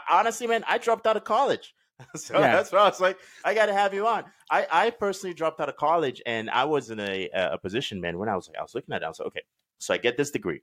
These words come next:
Speaker 1: They're like, "Yeah, it's gonna be," they recorded me. It was thirty-seven thousand for the degree, additionally to all the other learning I've done. So it was gonna put me, like, eighty something, a hundred grand. And I was like, "Hypothetically, is this degree, is it gonna help me in the future?"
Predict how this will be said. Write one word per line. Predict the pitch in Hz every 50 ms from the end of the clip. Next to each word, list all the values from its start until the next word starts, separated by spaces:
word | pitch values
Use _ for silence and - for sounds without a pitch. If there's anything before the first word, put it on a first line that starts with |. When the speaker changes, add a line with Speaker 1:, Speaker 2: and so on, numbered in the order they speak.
| _ _ _ _ -
Speaker 1:
They're | 107 90
like, | 87 87 - -
"Yeah, | 117 120 120 117
it's | 110 104 -
gonna | - 110 107 95
be," | 95 92 87 85 - _ _ _ _ _ _ -
they | 98
recorded | 95 95 - - - 131 135 123 123
me. | 113 113 113 113 110 110 107 107 107 107 110 110 107 107 -
It | 90
was | 92 87 -
thirty-seven | - 127 123 120 - 117 101 107
thousand | 101 104 98 95 92 90 92 -
for | - 87
the | 90
degree, | - 85 - 85 85 82 87 - _ _ _ _ _
additionally | - 104 - - 165 175 185 - 147 139 131 123 117 113
to | 110 - - -
all | 107 110 110
the | 101 - 104
other | 104 101
learning | 98 98 98 95 95 92
I've | 87 - -
done. | 107 110 107 95
So | -
it | 90
was | 87
gonna | - 98 92
put | - - 95
me, | 92 87
like, | 85 85 - _ _ -
eighty | 95 90 87
something, | - - 90 85 85
a | 80 80
hundred | 85 82 80
grand. | - 90 87 80 - - - - - - _
And | - 247
I | 269
was | - -
like, | 196 175 - _ _ _ _ _ _ _ _ _ _ _ _ _ _ _ _ _ _ _
"Hypothetically, | - 165 190 190 - - 165 139 123 - - 101 -
is | - 117 107 -
this | - 185 185 -
degree, | - 170 - 156 139 -
is | 110 117
it | 143 147
gonna | 160 151 123
help | - - 127 120 - -
me | 113 104
in | 95
the | 85
future?" | - - - 95 92 - - - -